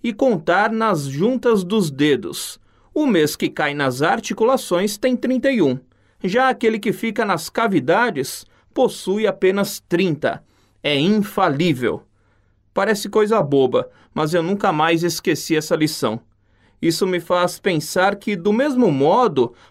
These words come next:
podemos achar que certos conhecimentos que temos não são importantes. Talvez não sejam tão valiosos para serem passados adiante. O capítulo oito de Atos diz que Filipe foi direcionado por um anjo de Deus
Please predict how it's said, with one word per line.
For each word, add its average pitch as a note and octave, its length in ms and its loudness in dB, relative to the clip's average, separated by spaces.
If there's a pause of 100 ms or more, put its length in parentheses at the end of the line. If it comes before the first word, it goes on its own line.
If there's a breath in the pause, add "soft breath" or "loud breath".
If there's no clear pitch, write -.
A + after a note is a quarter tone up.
podemos C#4+ 420 0
achar A3+ 500 0
que G#3+ 220 -4
certos G#3+ 600 -4
conhecimentos G3+ 1040 -2
que A#3+ 160 -6
temos G#3+ 680 2 (240 soft breath)
não C#4 200 0
são C4 180 0
importantes. F3+ 960 -2 (560)
Talvez G3 640 2 (200 soft breath)
não A3 160 2
sejam A3 340 2
tão G#3 240 2
valiosos F#3+ 800 2
para G3+ 300 0
serem F#3 400 0
passados F#3 720 0
adiante. C3+ 640 -2 (380 soft breath)
O - 100 4
capítulo F#3+ 460 2
oito F#3+ 260 4
de F3 160 0
Atos G3+ 540 2
diz G3+ 260 -4
que A3+ 160 -2
Filipe B3 580 0
foi A#3 320 2
direcionado G#3+ 840 0
por A#3+ 180 -2
um A#3 240 4
anjo B3+ 380 2
de C4 100 0
Deus F#3+ 580 2